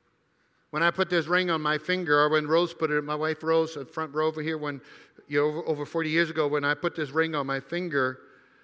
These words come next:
it was there to stay. But what it was, it was, this ring is a sign of my commitment to my wife. And baptism in that same way is a sign of commitment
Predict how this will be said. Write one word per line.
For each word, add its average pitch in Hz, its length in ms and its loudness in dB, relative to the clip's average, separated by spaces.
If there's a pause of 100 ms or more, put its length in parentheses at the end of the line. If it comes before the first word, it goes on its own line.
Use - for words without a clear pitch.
(840)
it 151 120 0
was 147 180 -2
there 147 200 4
to 139 120 -12
stay. 127 540 0 (1200)
But 165 140 0
what 226 160 2
it 226 60 0
was, 220 200 0
it 196 80 -2
was, 190 220 0
this 160 200 -4
ring 190 320 -4
is 151 140 -10
a 160 80 -8
sign 175 280 -4
of 160 60 -8
my 147 160 -10
commitment 131 640 -10 (320)
to 143 120 -10
my 123 200 -8
wife. 117 640 -10 (1700)
And 147 140 -8
baptism 180 500 2
in 165 100 -4
that 156 160 -2
same 160 300 -4
way 170 160 -4
is 131 140 -6
a 139 80 -10
sign 151 240 -2
of 143 100 -12
commitment 139 640 -10